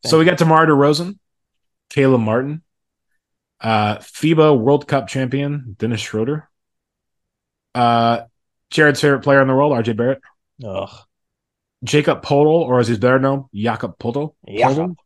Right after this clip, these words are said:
Speaker 2: Poeltl? Poeltl? Poeltl? Uh, the newest fourth son, Yusuf Nurkic. Uh, the "my knees betrayed me," Cam Whitmore.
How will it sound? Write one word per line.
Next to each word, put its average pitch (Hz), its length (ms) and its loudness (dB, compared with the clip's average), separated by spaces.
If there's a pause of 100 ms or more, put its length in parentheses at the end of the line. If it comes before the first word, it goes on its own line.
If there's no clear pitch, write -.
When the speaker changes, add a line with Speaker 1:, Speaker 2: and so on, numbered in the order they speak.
Speaker 2:
Poeltl? 143 300 -2
Poeltl? 90 240 -10
Poeltl? 160 600 -2 (760)
Uh, 120 800 4
the 127 500 2
newest 131 480 0
fourth 139 380 0
son, 139 560 -2 (440)
Yusuf 127 320 -2
Nurkic. 131 460 -4 (1040)
Uh, 110 600 0
the 117 340 0
"my 113 200 -2
knees 120 720 -4 (260)
betrayed 127 440 0
me," 139 180 -4
Cam 120 240 -6
Whitmore. 135 400 -4